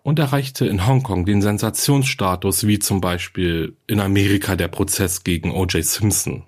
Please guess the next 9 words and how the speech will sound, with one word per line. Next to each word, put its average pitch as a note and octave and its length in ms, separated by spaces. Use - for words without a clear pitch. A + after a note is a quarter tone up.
Also F2 240
so E2+ 240
müsst - 280
ihr - 60
euch - 80
das - 160
vorstellen. - 640
Jeden D3 300
Tag A2+ 460